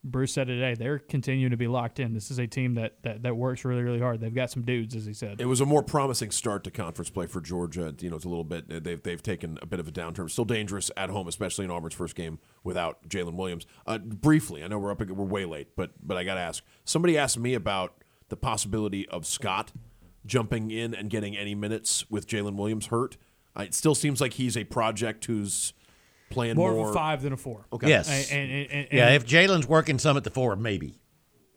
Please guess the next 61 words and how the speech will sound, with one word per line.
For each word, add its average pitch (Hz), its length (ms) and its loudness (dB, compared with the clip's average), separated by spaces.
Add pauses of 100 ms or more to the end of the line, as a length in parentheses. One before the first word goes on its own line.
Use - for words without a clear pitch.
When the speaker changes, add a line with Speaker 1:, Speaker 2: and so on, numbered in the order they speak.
(1000)
Speaker 2:
Or 151 120 -2
if 117 80 -6
J-, 170 120 2
if 139 100 -2
Janai's, 135 460 4
if 123 100 0
Speaker 3:
Janai, 170 80 6
Speaker 2:
Janai, 160 100 10
Speaker 3:
I 104 160 8
Speaker 2:
yeah. 95 40 4
Speaker 3:
mean, 98 160 4
my 101 120 6
bad. 87 300 2
Janai, 98 380 2
Janai's 104 380 0
working. 85 300 -4
I, 78 40 -4
I 78 40 -6 (200)
don't 76 120 -6
Speaker 2:
It - 520 -20
Speaker 3:
know 143 80 -2
Speaker 2:
still, 160 120 -2 (120)
Speaker 3:
what 160 60 4
I'm 98 60 0
Speaker 2:
still 190 200 6
Speaker 3:
saying. - 60 0 (100)
Speaker 2:
seems 151 100 4
like 135 120 4
that. 135 180 2
Yeah, 135 120 4
Speaker 1:
You, 156 60 4
Speaker 2:
my 127 100 2
Speaker 1:
you 127 60 2
Speaker 2:
understanding 147 360 4
Speaker 1:
have, 160 100 4
Speaker 2:
is - 40 2
that's - 180 0
Speaker 1:
you 147 80 4
Speaker 2:
not 135 80 4
Speaker 1:
have 151 180 2
Chris - 340 -2
Moore 143 240 2
that 131 140 -2
can 135 140 2
play 127 180 2
the 120 100 -2
four. 123 360 -2
You 117 160 -2
have 87 180 0
Speaker 3:
Yeah. 76 40 -4
Speaker 1:
Chaney 123 340 2
who 120 80 0
can 117 140 -4
play 120 180 0
the 117 120 -2
Speaker 3:
I, 120 180 4
Speaker 1:
four. 117 80 2
You 120 80 0
Speaker 3:
I, 120 40 0
Speaker 1:
can 117 180 0
do, 120 140 0